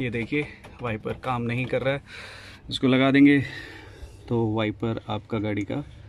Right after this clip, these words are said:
काम करेगा। इसको लगा देते हैं, साथ साथ बता देता हूँ, ये वाला जो है heater के लिए है, ये heater के लिए, ये वाइपर का है, और जो इसमें काम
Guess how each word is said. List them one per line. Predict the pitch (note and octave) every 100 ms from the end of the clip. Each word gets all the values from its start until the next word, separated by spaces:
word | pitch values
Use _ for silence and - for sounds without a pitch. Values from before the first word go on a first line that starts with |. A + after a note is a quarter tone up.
| - - - - - -
काम | - -
करेगा। | - G#2 B2+ C#3 - - - -
इसको | - B2
लगा | A2+ A2+ B2
देते | B2 C#3+
हैं, |
साथ | D3 B2
साथ | A#2 A#2
बता | A#2 B2
देता | B2 A#2
हूँ, | C#3 E3 - - - - -
ये | G#2+ C#3 E3+
वाला | D#3+ E3
जो | D#3 D#3+
है | D#3+ E3
heater | C3 C#3+ D3+ D3+
के |
लिए | D#3 D3
है, | C#3 F3 - - - - - - - - - -
ये | C3+
heater | C3+ C#3+
के | D3
लिए, | D3 D#3 C3+ -
ये | D3
वाइपर | C3 A#2+ A#2+ C#3+
का | C3+
है, | C#3+ D#3 D#3
और | C3 A#2
जो | B2
इसमें | A#2+ - A#2+ D#3+ - -
काम | A#2+ C3